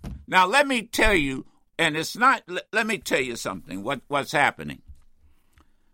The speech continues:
You guys over there and ladies, uh, whoever, the C N N people,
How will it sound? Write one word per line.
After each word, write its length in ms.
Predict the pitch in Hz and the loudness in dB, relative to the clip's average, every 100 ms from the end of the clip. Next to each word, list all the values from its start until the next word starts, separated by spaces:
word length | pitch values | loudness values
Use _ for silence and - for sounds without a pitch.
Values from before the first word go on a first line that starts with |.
| _ _ _ _ | _ _ _ _
You 260 | - 262 - | 0 2 4
guys 460 | 220 208 185 180 175 | 6 8 8 6 2
over 180 | 165 | 0
there 320 | 156 156 147 139 | 2 4 4 4
and 200 | 135 127 | 0 2
ladies, 480 | 156 151 120 113 - | 4 2 0 -6 -2
uh, 160 | 117 - | -2 0
whoever, 520 | 170 180 160 104 92 | 2 4 4 4 -6
the 200 | 87 110 | -8 -8
C 280 | - 165 143 | -6 -4 -2
N 160 | 127 | 0
N 240 | 123 107 - | -2 -4 -6
people, 400 | 131 98 - - | -8 -10 -12 -20